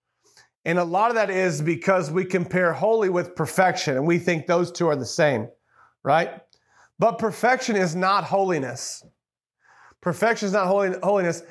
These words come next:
and you have to separate the two. You have to separate the two. And, uh, we're gonna do that right now. So perfection, perfection, and I don't know what your definition of perfection is, but this is from the dictionary, so you can trust it,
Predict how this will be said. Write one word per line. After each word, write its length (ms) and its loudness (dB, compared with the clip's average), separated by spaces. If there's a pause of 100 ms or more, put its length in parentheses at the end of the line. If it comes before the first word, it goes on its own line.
(300)
and 120 2
you 100 2
have 260 2
to 100 -8
separate 560 0
the 100 -4
two. 400 -2 (260)
You 100 -2
have 180 2
to 100 -8
separate 480 0
the 80 -4
two. 320 -2 (800)
And, 440 0
uh, 260 2
we're 120 -2
gonna 120 2
do 160 0
that 120 2
right 200 2
now. 180 0
So 180 -2
perfection, 920 0 (100)
perfection, 800 0 (420)
and 100 -2
I 40 2
don't 100 2
know 80 2
what 220 0
your 120 0
definition 500 0
of 100 0
perfection 460 0
is, 140 0
but 160 0
this 180 0
is 100 -2
from 300 0
the 80 -4
dictionary, 460 0
so 220 0
you 60 -4
can 220 -2
trust 320 -2
it, 60 -16